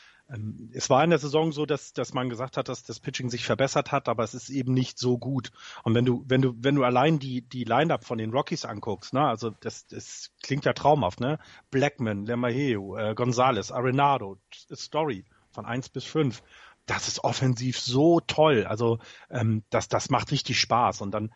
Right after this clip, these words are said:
leider eben die Pitcher jetzt in diesem Spiel nachgelassen. Ich hätte die Rockies gerne mal in einer Serie, äh, gesehen, weil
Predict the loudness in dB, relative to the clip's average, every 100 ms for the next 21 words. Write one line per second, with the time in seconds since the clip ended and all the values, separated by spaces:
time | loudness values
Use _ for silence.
0 | _ -12 -2 2 4 4 2 0 -2 -2
1 | -4 -8 -14 -16 -16 -12 -10 0 0 2
2 | 2 2 0 -8 -10 -8 -4 -2 -2 -2
3 | 2 4 4 2 2 0 0 -6 -6 -6
4 | -4 -2 -2 -2 -10 -2 2 4 4 2
5 | 2 2 0 -6 -20 -8 -4 0 0 0
6 | 2 2 2 2 2 0 -2 -2 -4 -4
7 | 2 2 6 6 4